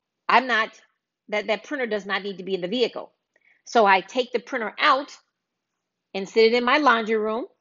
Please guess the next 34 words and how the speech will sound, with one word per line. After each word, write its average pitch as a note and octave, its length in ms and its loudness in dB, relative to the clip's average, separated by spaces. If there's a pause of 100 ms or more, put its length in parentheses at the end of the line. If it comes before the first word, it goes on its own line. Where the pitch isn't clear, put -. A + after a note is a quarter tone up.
(400)
and G#3 160 0
then G#3 100 0
I G3 140 2
take A3 320 -2
it A3+ 240 -2
and G3 220 -8
put A#3 120 0
it G#3 140 0
back G3+ 260 4
in G#3+ 140 -2
on F#3+ 140 -2
Monday F#3+ 220 -4
morning. G#3+ 380 -2 (1120)
If G3 220 0
it C4+ 80 6
was C4+ 260 2
real B3+ 400 6
big B3+ 300 -2
and A3+ 160 2
bulky B3 320 2
and A3 80 -6
heavy, C4 440 -4
that A3+ 140 4
would G#3+ 120 -2
be G#3 80 0
a G#3+ 60 0
problem A3 640 -4
for A3 80 -10
me G#3 180 -8
to F#3+ 80 -8
do G3+ 300 -4
every G#3+ 340 2
single F#3+ 460 -4
weekend. G3+ 460 -6